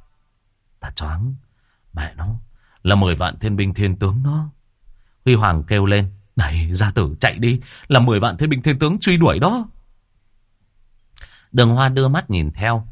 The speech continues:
chỉ thấy một bầy N P C thật đông, đang cưỡi mây từ một ngọn núi, chen chúc lao ra. Ở chính giữa có một cây đại kỳ đang đứng sừng sững. Mười vạn thiên binh, Đường Hoa toát mồ hôi, hóa ra cũng chỉ là một cái danh xưng.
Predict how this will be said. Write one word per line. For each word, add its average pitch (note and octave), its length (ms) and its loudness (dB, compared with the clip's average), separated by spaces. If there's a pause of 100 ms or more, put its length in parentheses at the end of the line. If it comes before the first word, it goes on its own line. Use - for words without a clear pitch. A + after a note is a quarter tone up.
(100)
chỉ F#2+ 140 0
thấy A2 200 -4
một E3+ 240 -2
bầy F2 200 0
N D2+ 60 -4
P D2+ 160 -4
C G2+ 400 -4
thật - 180 -6
đông, A2 240 -2 (340)
đang A#2 240 0
cưỡi A2+ 260 -4
mây B2 300 -2
từ D#2 80 -4
một C#2 240 -6
ngọn D#2 220 -8
núi, A#2+ 280 -4 (320)
chen G#2 280 0
chúc E3 180 -6
lao G2+ 220 -2
ra. F#2 280 -4 (380)
Ở A#2 100 2
chính C#3 240 0
giữa C#3+ 160 -2
có - 140 -6
một B2+ 220 -6
cây G#2+ 140 0
đại F#2 280 0
kỳ C#2+ 180 -4
đang F2+ 180 -4
đứng A#2+ 180 -4
sừng C#2+ 220 -6
sững. C#3+ 340 -8 (480)
Mười A#2 180 4
vạn F#2+ 320 2
thiên A#2+ 300 -2
binh, A#2 260 -2 (280)
Đường A2+ 180 2
Hoa B2+ 240 2
toát F#3+ 340 -4
mồ E2 240 -2
hôi, A2 300 -2 (340)
hóa B2+ 140 2
ra A2+ 260 -2 (100)
cũng C3+ 200 -6
chỉ C#2+ 180 -4
là C2 100 -8
một C2+ 120 -6
cái G2+ 140 -6
danh G2+ 240 -6
xưng. G#2 240 -4